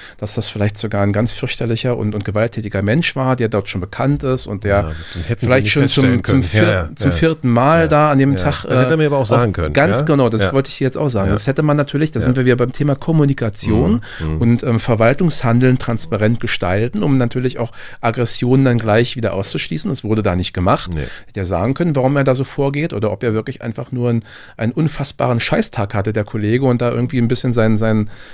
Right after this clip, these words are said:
Speaker 1: Frust auslassen wollte. Das
Speaker 2: Mhm.
Speaker 1: kann man auch nicht ausschließen.
Speaker 2: Mhm.
Speaker 1: Aber, ähm, ja, dass, dass du in der Situation dann schon auch, ähm, das Ganze schilderst, und zwar der zuständigen Behörde, das ist halt, weil wir keine externen Beschwerdestellen haben, leider immer noch die Polizei,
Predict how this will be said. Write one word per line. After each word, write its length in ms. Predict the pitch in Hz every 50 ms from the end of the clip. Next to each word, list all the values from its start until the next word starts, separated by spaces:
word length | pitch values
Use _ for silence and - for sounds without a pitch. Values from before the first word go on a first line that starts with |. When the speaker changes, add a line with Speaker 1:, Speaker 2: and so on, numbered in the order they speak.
| - -
Speaker 1:
Frust 320 | - - 196 190 - -
auslassen 400 | - 110 95 101 92 95 107 101
wollte. 260 | 90 92 92 98 127
Das 160 | 135 110 101 -
Speaker 2:
Mhm. 160 | 80 85 85
Speaker 1:
kann 80 | 82 101
man 140 | 90 82 -
auch 200 | - - 107 127
nicht 160 | 135 - -
ausschließen. 380 | 95 - - - 113 101 120
Speaker 2:
Mhm. 300 | 160 - - 78 76 73 80 101 - - - - - - - - - -
Speaker 1:
Aber, 300 | - 131 135 139 139 139
ähm, 320 | 147 139 135 135 127 120 - - - - - - - - - - -
ja, 160 | 135 143 139
dass, 220 | 117 127 - -
dass 140 | - - -
du 80 | - 143
in 80 | 127
der 80 | 117 120
Situation 440 | 113 - 135 135 123 113 - - 127
dann 140 | 123 113 107
schon 340 | - - - 127 147 175 -
auch, 300 | - 117 123 131 135 -
ähm, 400 | - 123 117 113 117 113 113 110 104
das 180 | 110 - -
Ganze 360 | - 107 107 113 - - 110
schilderst, 680 | 104 - - - 117 113 123 135 151 170 190 180 - -
und 60 | 160
zwar 240 | - - - 107 104
der 140 | 104 104 98
zuständigen 560 | - - 120 113 - - 113 101 98 95 87
Behörde, 440 | 85 87 80 95 87 90 110 147 147
das 160 | 120 107 101 -
ist 220 | - 101 - -
halt, 240 | 135 123 127 123 127
weil 140 | 107 95 101
wir 80 | 107
keine 200 | 104 - 110 107
externen 460 | - 95 - - - - 87 87 107 107
Beschwerdestellen 600 | 104 - - 95 98 92 - - 90 85 82 85
haben, 180 | 90 104 113
leider 260 | 104 95 95 107 107
immer 180 | - 107 107 104
noch 100 | 104 101
die 140 | - - -
Polizei, 640 | - - - 139 110 - - - 90 90 110 143